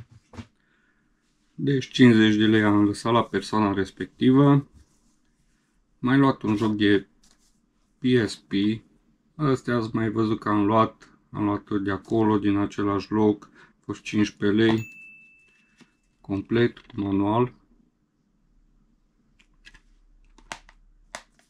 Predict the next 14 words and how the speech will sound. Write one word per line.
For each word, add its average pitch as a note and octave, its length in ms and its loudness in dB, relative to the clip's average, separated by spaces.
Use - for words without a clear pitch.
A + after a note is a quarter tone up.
King G#2 220 -4
Kong. B2+ 520 0
Nu G2+ 160 -2
mai F#2+ 220 -2
avea F#2+ 220 -4
nu G2 140 -2
știu - 200 -14
ce - 160 -10
titluri G2+ 520 -4
interesante G2+ 680 -4
acolo, A2 340 -6
că G2 120 -8
le-am G2+ 240 0
cam G2 400 0